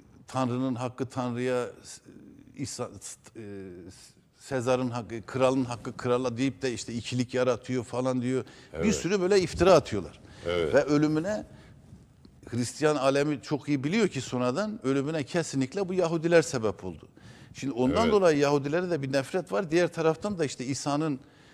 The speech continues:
Speaker 1: hem orada doğup büyümesi, peygamberliğinin orada gelmesi, faaliyetlerini orada yürütmesi ve orada gömülmesi ki orada Kamame
Speaker 2: Evet.
Speaker 1: Kilisesi vardır. Yani Kıyamet Kilisesi, Meryem, Hazreti Meryem'in mezarı da oradadır.
Speaker 2: Evet.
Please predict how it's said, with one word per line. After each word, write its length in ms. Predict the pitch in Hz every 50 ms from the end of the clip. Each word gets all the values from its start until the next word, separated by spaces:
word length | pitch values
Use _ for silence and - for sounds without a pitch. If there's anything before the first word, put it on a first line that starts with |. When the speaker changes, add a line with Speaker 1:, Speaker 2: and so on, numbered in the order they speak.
| - _ _
Speaker 1:
hem 180 | - 160 160 147
orada 340 | 143 143 143 147 156 147
doğup 260 | 143 151 147 135 - -
büyümesi, 520 | 135 131 127 123 123 113 104 - 123 127
peygamberliğinin 760 | 123 - 135 131 120 131 123 123 123 123 120 123 135 139 143
orada 300 | 135 131 127 123 123 139
gelmesi, 520 | 139 143 143 143 147 151 147 135 - - 139
faaliyetlerini 720 | - - 127 123 123 131 127 120 120 - 123 120 123 123
orada 300 | 120 120 123 123 135 135
yürütmesi 720 | 135 135 131 127 - - 113 113 101 - - 117 131 - - - - - - - - - - - - -
ve 60 | - 131
orada 340 | 123 135 147 147 143 170
gömülmesi 840 | 175 135 110 131 135 143 151 156 147 143 135 120 - - 117 120 - - - - _ _ _ _ _ _ _ _ _ _ _ -
ki 100 | - 143
orada 300 | 135 135 139 139 139 131
Kamame 400 | - - 127 123 139 147 147 139 120
Speaker 2:
Evet. 80 | 85 87
Speaker 1:
Kilisesi 520 | - 131 123 117 - 131 120 - - 151
vardır. 280 | 143 127 117 98 104 101
Yani 200 | 107 107 107 -
Kıyamet 440 | - 127 123 120 120 135 127 - -
Kilisesi, 520 | - 123 123 110 - 120 113 - - 123
Meryem, 460 | 113 110 117 117 120 127 127 127 120 113 - - - _ _ _ - - - -
Hazreti 400 | - 113 117 127 127 120 - 120
Meryem'in 460 | 120 123 123 123 120 120 127 135 127
mezarı 420 | 123 120 117 113 123 135 151 147
da 60 | 147
oradadır. 560 | 123 104 101 95 90 92 95 135 165 - - - - 90
Speaker 2:
Evet. 340 | 90 92 90 85 76 64